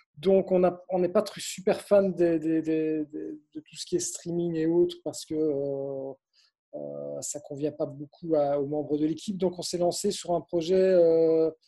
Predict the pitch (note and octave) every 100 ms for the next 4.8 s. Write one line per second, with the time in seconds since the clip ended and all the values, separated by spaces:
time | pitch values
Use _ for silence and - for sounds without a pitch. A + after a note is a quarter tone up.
0 | _ _ - D3+ - F3+ - F3 E3+ F#3
1 | G#3+ A3+ F3+ F3 E3+ E3 E3 E3 E3 E3
2 | E3 - E3 D#3+ E3+ E3 F3+ F3+ F#3 -
3 | F3 - F#3+ F3 D#3+ D3+ D#3+ D#3+ D#3 D#3+
4 | D#3+ D#3+ D#3 D#3 D3+ C#3+ E3+ G3+